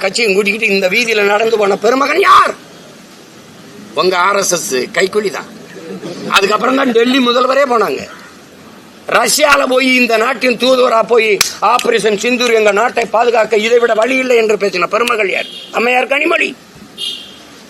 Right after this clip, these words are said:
வாய்க்கு வரதெல்லாம் பேசக்கூடாது. உன்னை எதிர்த்து பேசினா எந்த கருத்துல எதிர்த்து பேசணுமோ பதில் தான் சொல்லணும். ஆர் எஸ் எஸ் கைக்கூலி, ஆர் எஸ் எஸ் கைக்கூலி. விஜய் எதிர்த்து பேசினா திமுக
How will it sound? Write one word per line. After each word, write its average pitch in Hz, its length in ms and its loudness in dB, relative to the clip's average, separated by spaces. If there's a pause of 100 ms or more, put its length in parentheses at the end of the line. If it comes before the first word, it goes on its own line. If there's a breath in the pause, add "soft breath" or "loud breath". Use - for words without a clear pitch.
(520)
வாய்க்கு 285 360 2
வரதெல்லாம் 269 360 0
பேசக்கூடாது. 196 520 0 (1600)
உன்னை 226 160 2 (120)
எதிர்த்து 294 340 2
பேசினா 240 260 0 (180)
எந்த 294 160 4 (120)
கருத்துல 254 340 0
எதிர்த்து 226 240 0
பேசணுமோ 233 280 2 (120)
பதில் 339 300 2
தான் 359 160 4
சொல்லணும். 226 320 0 (240 loud breath)
ஆர் 269 140 2
எஸ் 208 120 -2
எஸ் - 140 -8
கைக்கூலி, 175 320 -2 (240 loud breath)
ஆர் 220 160 0
எஸ் 196 120 -2
எஸ் - 120 -8
கைக்கூலி. 143 340 -6 (1500)
விஜய் 208 320 2
எதிர்த்து 208 260 0
பேசினா 208 240 0 (100)
திமுக 226 300 0